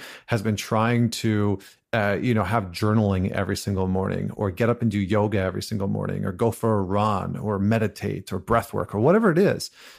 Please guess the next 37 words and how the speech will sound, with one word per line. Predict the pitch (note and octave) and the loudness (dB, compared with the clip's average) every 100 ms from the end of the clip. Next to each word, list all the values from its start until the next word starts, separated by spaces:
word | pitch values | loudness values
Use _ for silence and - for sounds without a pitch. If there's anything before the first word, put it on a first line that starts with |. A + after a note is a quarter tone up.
| - | -2
that | A2 A2+ | 0 4
you | A#2+ D#3 | 4 4
are | A#2 | 2
trying | - C3 A#2 | 2 2 4
to | |
institute | A2 C#3+ - - - G2+ G2+ - _ _ - | 2 0 0 -6 -2 -2 -4 -8 _ _ -4
as | A2 | -4
a | - | -2
habit | - C3 A#2+ G#2 - A2 | 0 2 0 -6 -6 -2
on | G#2+ | 0
a | F#2+ | 2
daily | G#2+ G#2 F#2+ | 0 0 0
basis, | G2 G#2+ - F2+ - - _ - - - _ _ _ | -2 -4 -6 -10 -10 -18 _ -20 -20 -20 _ _ _
and | C3 B2 B2 | 2 4 4
there's | A2+ B2 A#2+ G2 | 2 2 2 2
resistance | A2+ G2 G3 G3 A2 G2 - - _ | 0 4 2 2 -2 -2 -6 -16 _
to | - B2 A#2 | 0 2 4
that | A2+ G2+ | 2 0
habit, | - B2+ B2+ G2 - - - - - _ | -2 0 0 -2 -8 -14 -20 -20 -20 _
it's | B2 C3+ | 0 2
actually | C#3+ D#3 D3+ | 0 2 0
that | B2+ A#2+ | 2 4
you | B2+ | 2
have | A#2 G#2+ | 4 2
a | |
resistance | G#2 G#2 F#2 A#2+ - A#2 G2+ | 2 0 2 0 2 0 -2
to | - G#2+ | 0 2
meeting | A2 G2+ G2+ | 4 4 2
your | G2 - | 0 0
edge. | G2 G2 - - | -4 -4 -8 -2
You | A2+ | 2
have | A2 G#2+ | 2 2
a | G#2 | -2
resistance | - A2 A2 C#3+ C#3 C3 G#2+ - | 0 2 2 2 2 0 -2 0
to | A#2+ A#2 - - - | 0 2 0 -8 -8
the | A#2 A#2+ | 0 4
emotions | A2 G2+ G2+ A#2 B2+ - G2+ G2+ - | 4 4 4 4 2 -2 -2 -4 -8